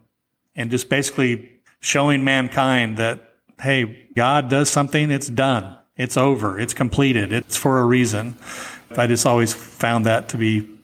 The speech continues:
quite intriguing, that the angel actually sat upon the stone like he was not mocking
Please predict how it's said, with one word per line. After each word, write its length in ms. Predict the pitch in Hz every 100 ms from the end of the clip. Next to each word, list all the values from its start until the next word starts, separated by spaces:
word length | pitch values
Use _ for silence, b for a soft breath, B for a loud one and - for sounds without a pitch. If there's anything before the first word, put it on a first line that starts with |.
| _
quite 240 | - 135 123
intriguing, 580 | 110 - 135 123 113 107
that 180 | 107
the 300 | 120 110 107 -
angel 260 | 123 120 113
actually 260 | 120 120
sat 300 | 110 127 120
upon 280 | 120 123 117
the 80 | 107
stone 580 | - 131 123 113 110 110
like 180 | 113 110
he 120 | 120
was 320 | 110 110 104 -
not 220 | 160 143 107
mocking 720 | 113 123 - 127 127 127